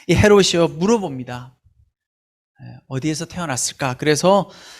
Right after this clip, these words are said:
어, 삼 절 말씀해 보면 헤롯 왕은 이 말을 듣고 심기가 불편했습니다. 예루살렘도 온통 떠들썩했습니다. 헤롯은 백성의 대제사장들과 율법학자들을 모두 불러 그리스도가 어디에서 태어날 것인지 캐물었습니다.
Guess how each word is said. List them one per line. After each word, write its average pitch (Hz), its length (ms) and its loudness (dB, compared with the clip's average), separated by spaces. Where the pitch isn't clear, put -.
어, - 180 -18
삼 190 220 -2
절 190 140 6
말씀해 165 360 2
보면 147 580 -2
헤롯 175 300 4
왕은 151 460 0
이 156 140 0
말을 139 280 2
듣고 143 260 -6
심기가 143 760 -2
불편했습니다. 131 1080 -6
예루살렘도 147 640 2
온통 139 380 -2
떠들썩했습니다. 131 1120 -6
헤롯은 180 560 4
백성의 151 440 0
대제사장들과 139 1200 2
율법학자들을 156 920 -2
모두 190 500 4
불러 143 580 2
그리스도가 175 520 4
어디에서 156 420 2
태어날 147 420 0
것인지 139 460 -6
캐물었습니다. 147 840 -2